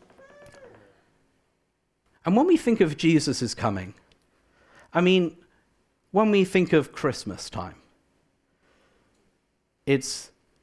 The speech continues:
joyful, it's tranquil,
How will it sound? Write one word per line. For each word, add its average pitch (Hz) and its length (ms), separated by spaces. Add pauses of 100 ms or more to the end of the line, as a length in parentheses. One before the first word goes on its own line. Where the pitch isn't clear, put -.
(1000)
joyful, 160 720 (1080)
it's - 180
tranquil, 139 840